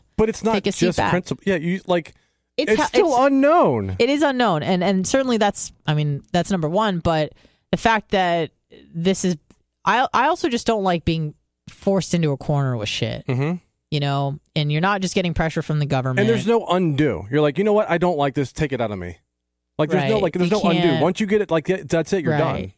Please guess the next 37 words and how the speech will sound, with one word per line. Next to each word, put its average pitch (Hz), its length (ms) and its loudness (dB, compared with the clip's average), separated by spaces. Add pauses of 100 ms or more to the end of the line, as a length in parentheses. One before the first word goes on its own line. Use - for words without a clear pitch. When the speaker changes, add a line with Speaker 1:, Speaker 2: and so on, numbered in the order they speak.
(120)
Speaker 2:
Yeah, 160 100 -2
you 156 140 -2
can 214 80 0
always 233 180 0
opt 180 200 0
to 165 60 0
take 175 240 -2
it, 139 120 -2
but 143 120 -2
then 143 140 -2
once 147 180 -2
you 135 60 -2
ha-, 147 240 -2
you 151 120 -4
take 156 280 -4
it, 113 200 -4
you 135 60 -10
can't 131 300 -4 (180)
Speaker 1:
You 135 120 -2
can't 147 40 2 (100)
Speaker 2:
undo 135 60 2
Speaker 1:
undo 135 220 2
Speaker 2:
that. 113 240 -2
Speaker 1:
it. - 60 -18
Speaker 2:
Yeah. 147 120 -2
Speaker 1:
Yeah. 95 260 -2 (600)
Speaker 2:
So, 147 480 -2 (140)
a-, - 40 -16
and 254 460 -2
again, 277 300 -2 (160)
to - 120 -6
be, 277 160 0 (220)
to - 80 -14
blatantly 196 720 -2
honest 156 600 -2
and, 147 360 -2
and, 147 320 -4